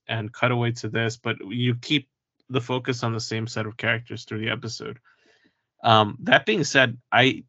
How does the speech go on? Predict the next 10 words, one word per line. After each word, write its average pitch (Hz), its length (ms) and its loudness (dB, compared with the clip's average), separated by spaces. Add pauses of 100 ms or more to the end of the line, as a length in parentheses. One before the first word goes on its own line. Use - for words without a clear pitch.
(140)
am 131 240 0
glad 117 520 6 (200)
that 113 280 2
we 117 200 4
are 110 160 2
starting 135 600 2
to, 117 380 -2
at 120 140 -2
least 143 240 -2
seemingly, 113 640 -6